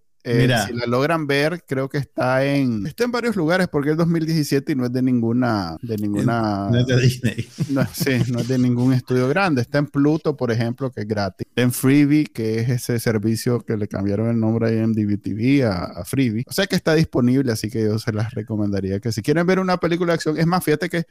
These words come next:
Speaker 1: hay, ah, recuerdo que llegué a ella porque están hablando de cómo, este, una película de acción cambió todo el género, pero entonces dijeron que luego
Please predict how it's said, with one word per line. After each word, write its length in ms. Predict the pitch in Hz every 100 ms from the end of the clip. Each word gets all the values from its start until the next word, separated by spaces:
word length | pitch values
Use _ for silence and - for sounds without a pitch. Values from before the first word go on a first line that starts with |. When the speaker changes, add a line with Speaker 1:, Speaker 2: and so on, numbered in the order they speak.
| _ -
Speaker 1:
hay, 240 | 131 151 -
ah, 100 | 131 151
recuerdo 600 | 131 127 156 190 196 190
que 160 | 151
llegué 360 | 131 131 175 180
a 120 | 185
ella 380 | 151 120 123 147 _
porque 180 | 135 127
están 200 | 117 139
hablando 480 | 151 156 151 156 165
de 120 | 143
cómo, 500 | - 143 156 165 170 _
este, 1000 | - 117 - - 117 110 110 107 104 95 101
una 200 | 123 143
película 380 | 147 143 156 151
de 60 |
acción 320 | 123 - 139 139
cambió 340 | 127 117 123
todo 280 | - 135 151
el 100 | 127
género, 540 | 139 156 185 190 190 _
pero 160 | 139 123
entonces 360 | - - 160 147
dijeron 500 | 143 143 139 135 151
que 300 | 160 151 - -
luego 840 | 151 139 147 190 151 143 190